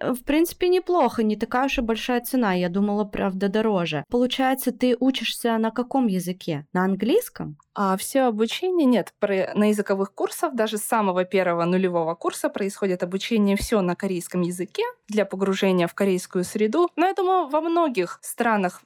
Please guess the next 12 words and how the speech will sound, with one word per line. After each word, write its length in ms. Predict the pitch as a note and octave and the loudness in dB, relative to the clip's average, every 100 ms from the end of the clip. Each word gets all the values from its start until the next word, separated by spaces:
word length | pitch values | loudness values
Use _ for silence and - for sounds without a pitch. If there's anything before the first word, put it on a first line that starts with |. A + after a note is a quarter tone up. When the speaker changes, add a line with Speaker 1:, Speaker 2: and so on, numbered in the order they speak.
| _ | _
Speaker 2:
э, 300 | - G3 F#3 | -4 0 2
используют 480 | F#3 - G3+ F#3+ F3+ | 0 2 2 2 2
именно 240 | G3+ F#3 F3 | 2 2 2
такой 280 | A#3 F#4+ | 0 2
метод 280 | F#4 F4+ D4+ | 4 2 2
обучения, 500 | C4+ C4+ - C4 A#3+ | 0 -2 0 4 4
чтобы 460 | A3+ - G#3 G3+ G3 | 2 0 2 2 2
ученики 500 | A3 G#3 A#3 A#3 A3+ | 0 2 4 4 4
не 140 | G#3+ G3+ | 4 4
отвлекались 680 | F#3 G3+ G3 D4 D#4+ D4 C#4+ | 2 0 0 2 0 0 2
на 120 | C4 | 2
английский. 720 | B3 A#3 A3 A3+ - G#3+ G#3 | 2 0 -2 -4 -4 -2 -2